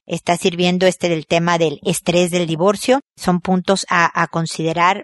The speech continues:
para tu bienestar, primero que todo, y desde luego para el de tus hijas y todas las personas que te rodean.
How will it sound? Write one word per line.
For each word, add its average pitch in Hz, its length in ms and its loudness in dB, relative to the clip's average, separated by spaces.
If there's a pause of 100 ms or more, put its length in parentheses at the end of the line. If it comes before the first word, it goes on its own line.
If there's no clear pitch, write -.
(140)
para 185 400 2 (160)
tu 254 180 0
bienestar, 208 640 0
primero 170 360 -4
que 165 120 -8
todo, 175 420 0
y 214 120 -4
desde 165 340 0
luego 202 460 0
para 151 220 -4
el 151 100 -6
de 151 100 -2
tus - 240 -10
hijas 180 360 -2
y 160 40 -8
todas 151 240 2
las 147 140 -4
personas 151 420 -4
que 151 100 -6
te 147 140 -10
rodean. - 280 -14